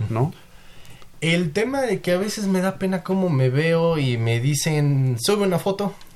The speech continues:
Speaker 1: <laughs> Eso es muy importante porque, a ver, yo les diría, nosotros damos, eh, vamos con muchas universidades, nos invitan a jornadas laborales, ferias de empleo, damos algunas pláticas.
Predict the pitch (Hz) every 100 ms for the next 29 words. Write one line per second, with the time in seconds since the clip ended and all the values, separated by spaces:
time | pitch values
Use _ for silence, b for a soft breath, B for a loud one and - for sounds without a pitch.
0 | - 135 120 - - b b b b b
1 | b - - - - - - - - -
2 | - - - - 139 165 180 165 117 113
3 | 147 123 104 113 131 110 B B B B
4 | 127 131 117 143 160 151 147 139 120 123
5 | 127 151 160 160 147 147 - 131 120 113
6 | 113 113 113 107 87 78 76 113 120 123
7 | 139 123 123 - 127 131 123 113 - 120
8 | 123 123 123 123 120 120 117 113 117 117
9 | 117 113 113 113 117 113 120 120 120 120
10 | - 117 120 117 123 120 123 117 117 120
11 | 117 113 - 117 120 123